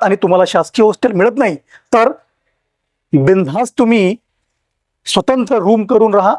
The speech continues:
आणि आपलं एज्युकेशन, हा शिक्षण पूर्ण करा. डॉक्टर बाबासाहेब आंबेडकर स्वाधार योजना तुम्हाला तुमच्या राहण्याचा पूर्ण खर्च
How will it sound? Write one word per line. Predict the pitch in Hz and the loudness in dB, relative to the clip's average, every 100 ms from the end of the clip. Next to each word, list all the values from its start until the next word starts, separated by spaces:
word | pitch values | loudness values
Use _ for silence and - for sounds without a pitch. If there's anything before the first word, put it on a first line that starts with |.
| - | -4
आणि | 185 185 | -2 0
आपलं | 156 190 | 0 0
एज्युकेशन, | 170 160 165 160 220 - _ _ - | 0 0 -2 -2 -2 -6 _ _ -4
हा | 202 | -2
शिक्षण | 190 - 214 - - | -2 -4 -6 -8 -4
पूर्ण | 175 190 | -2 0
करा. | 185 147 - _ _ _ _ _ _ | -2 -4 -6 _ _ _ _ _ _
डॉक्टर | 127 165 - 262 | -2 -2 -2 -2
बाबासाहेब | 233 233 269 277 | -2 -2 -2 -4
आंबेडकर | 190 185 175 202 | -2 -2 0 -2
स्वाधार | - 170 180 220 | 0 0 0 2
योजना | 226 185 180 156 - _ - | 2 2 0 -2 -6 _ -2
तुम्हाला | 175 190 196 196 - _ _ | 0 2 0 -2 -6 _ _
तुमच्या | 220 220 220 165 170 - _ _ - | -2 0 0 0 -2 -6 _ _ -4
राहण्याचा | 165 190 214 214 | -2 0 -2 -2
पूर्ण | 185 - 180 226 254 | -4 -2 -2 0 -2
खर्च | 220 208 | -2 -2